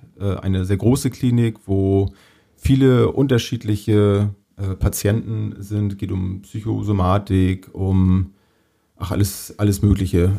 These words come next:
Ähm, also viele über-, oder überwiegend psychische Erkrankungen. Und, äh, ja, in der Suchtabteilung bin ich da gewesen, heute mit jungen Erwachsenen. Und hab einen, ja, einen recht intensiven Einblick bekommen in das, was so da passiert. Und,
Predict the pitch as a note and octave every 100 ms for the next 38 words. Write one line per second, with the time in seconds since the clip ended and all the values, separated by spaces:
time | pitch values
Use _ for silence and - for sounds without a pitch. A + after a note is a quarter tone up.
0 | - F#2 - F#2+ F2+ G2+ F#2+ F2+ F#2+ -
1 | - A#2 - F#2+ F2+ A#2 A2 G2 F#2+ -
2 | G#2 G2+ - G#2 - G2 G2+ F#2+ G2 -
3 | _ _ _ - G2 F#2+ F#2+ F2+ F2+ -
4 | - E2+ E2+ E2+ F2+ F2+ F#2 E2 D#2+ F#2
5 | F2 E2+ A2+ A#2 - F#2+ - A2+ A2 A2
6 | G#2+ G#2 G#2+ G2 F#2+ G2 F#2+ G2 F#2+ G#2
7 | - G2 G2 F#2+ F#2 F2+ F2+ F2 - G2+
8 | A2 G2 F#2+ D#3+ - C#3+ C#3+ D3+ - _
9 | _ _ _ _ _ A#2+ A#2 A#2 A2 -
10 | A#2+ A2 G#2+ F#2+ - F#2+ G2 G2 - -
11 | C3+ C#3 A#2+ A#2+ A2+ D#2 A2 B2 A#2 -
12 | - - G#2+ G#2+ G#2+ G2 G2+ F#2+ G2 -
13 | G2+ F#2+ F#2+ F#2 F2+ F#2 G2 - - A2+
14 | G#2+ G2+ - - F2+ F2+ F2+